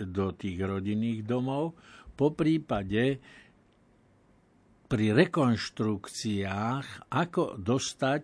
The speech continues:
e, do, tieto technológie do tých starších typov rodinných domov. Toto sa tu absolútne vypustilo a chyba je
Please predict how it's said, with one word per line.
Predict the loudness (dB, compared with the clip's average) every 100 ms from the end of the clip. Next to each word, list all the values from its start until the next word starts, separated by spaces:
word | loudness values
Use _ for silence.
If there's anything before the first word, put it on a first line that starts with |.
| -8
e, | -6 -2 -2
do, | -2 0 0 -2 -8
tieto | 0 0 0 -4
technológie | -4 -4 -4 -4 -4 -2 -4
do | -2 -4
tých | -6 -10
starších | -4 -2 -2 -4 -4 -4 -6 -18 -16
typov | -4 -4 0 -2 -2 -6
rodinných | -4 0 0 0 0 -2 -6 -12 -18
domov. | -6 -2 -2 -4 -8 -18 _ -20 -20 -20 -20 -20 -20 -20 _
Toto | 0 2
sa | 0 -2
tu | -2
absolútne | -2 -2 0 0 2 2 -2 -6 -2
vypustilo | -2 -2 -4 -6 -4 2 4 4 4 0 -4 _ -20 -20 -20 -20 -20 -20 -20 -20 _ _ _ _ _ _ -4
a | -2 0 -4 -8 -18 -20 _ -20 -20 -20 _ _ _ _ _ _ _ -20 -18 -14 -10
chyba | 0 2 2 2
je | 2 2 2 0